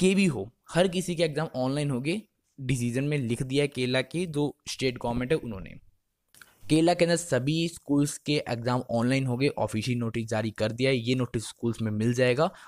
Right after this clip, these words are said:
और जल्द केरला के स्टूडेंट की फेवर में काफ़ी अच्छा डिसीजन आने वाला है। तो गाइस, केरला के स्टूडेंट के लिए बहुत अच्छी न्यूज़ है, लेट आई लेकिन बहुत जल्द आ गई। बाकी गाइस, स्टूडेंट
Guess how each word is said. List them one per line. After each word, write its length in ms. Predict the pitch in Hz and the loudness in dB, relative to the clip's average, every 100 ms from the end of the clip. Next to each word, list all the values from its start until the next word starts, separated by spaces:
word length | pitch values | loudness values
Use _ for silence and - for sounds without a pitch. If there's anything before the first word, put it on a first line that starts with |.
| _ | _
और 100 | 127 | 0
जल्द 260 | 120 160 190 | 4 4 4
केरला 340 | - 127 127 | 2 4 4
के 100 | 139 | 2
स्टूडेंट 300 | 131 - 120 | 0 0 0
की 80 | 151 | -2
फेवर 320 | - 127 160 | 0 2 4
में 140 | 202 202 | 2 0
काफ़ी 280 | - 127 160 | 2 0 0
अच्छा 240 | - 135 | 0 -2
डिसीजन 360 | 113 101 104 123 | -2 -4 -4 -2
आने 240 | 104 95 | -2 -2
वाला 240 | - 50 | -6 -8
है। 240 | 50 - _ _ _ _ _ - | -12 -16 _ _ _ _ _ -2
तो 80 | 143 | 2
गाइस, 220 | 143 143 | 4 2
केरला 260 | 139 139 147 | 2 4 4
के 100 | 151 | 2
स्टूडेंट 260 | 143 139 | 2 0
के 60 | 139 | 2
लिए 80 | 135 | 0
बहुत 260 | 110 117 | 2 2
अच्छी 200 | 123 - | 0 0
न्यूज़ 220 | 127 123 | 0 2
है, 140 | 127 127 - | 2 0 -4
लेट 300 | 120 139 151 | 2 4 4
आई 100 | 147 | 4
लेकिन 300 | 135 135 143 | 2 0 -4
बहुत 280 | 107 117 117 | 2 2 2
जल्द 200 | 110 113 | 0 4
आ 120 | 104 | 2
गई। 200 | 104 113 135 _ - - - | 2 0 -2 _ -20 -4 0
बाकी 260 | 120 151 | 2 4
गाइस, 300 | 139 143 135 147 147 - _ - | 4 4 4 2 2 -8 _ -8
स्टूडेंट 440 | - 135 147 151 | -4 2 2 2